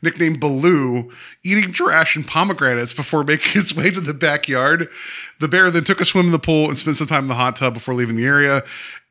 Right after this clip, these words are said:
And they said, "Obviously, he's a dangerous animal, so we had to be careful, especially with our dogs. But we've been told by our security that animal control will not come out unless we're in immediate danger."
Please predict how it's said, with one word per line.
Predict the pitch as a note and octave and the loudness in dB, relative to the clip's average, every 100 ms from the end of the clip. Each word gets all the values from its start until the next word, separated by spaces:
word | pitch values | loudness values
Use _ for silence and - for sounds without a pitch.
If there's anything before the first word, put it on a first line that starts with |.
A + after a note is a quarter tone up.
| - | -6
And | D3+ | -2
they | D#3 | 0
said, | E3+ D3 | 0 2
"Obviously, | G#3 A3+ - G#3+ F#3 | 4 4 0 -4 -2
he's | F#3 | -2
a | D#3 | 0
dangerous | F3 D#3 C#3+ | 0 0 0
animal, | E3 E3 D#3+ | 2 0 -2
so | - | 0
we | D3 | 0
had | C#3+ | 0
to | |
be | C3+ | -4
careful, | - D#3 D3 E3 D3 C#3 C3+ - | 0 0 2 0 0 -6 -20 -16
especially | - - D#3 D3+ | -6 -2 0 0
with | C#3+ | -2
our | A#2 | 2
dogs. | E3 E3+ D#3+ D#3 - - - | 4 4 2 -4 -8 -16 -4
But | D3+ | 0
we've | E3 E3 | 2 2
been | E3+ | 0
told | G3+ B3 | 0 0
by | C4 A#3 | 0 0
our | A#3 | 0
security | - - A#3 A3+ G3+ F3 - - - | -2 -2 0 2 2 0 -2 -12 -6
that | - E3 E3 E3+ | 0 2 2 0
animal | A3 A3+ | 0 0
control | - B3 - G3+ | -2 -2 2 4
will | F#3+ | 4
not | G3+ A3 - | 2 0 0
come | G#3 G3 F#3+ | 0 0 0
out | D#3+ E3 E3+ | 0 0 0
unless | E3+ F3 - | 2 2 2
we're | F#3 | 2
in | F3 | 2
immediate | D#3 E3+ F3+ D#3+ C3+ | 2 0 0 -2 0
danger." | D#3+ F3+ C3+ A2+ | 0 2 2 0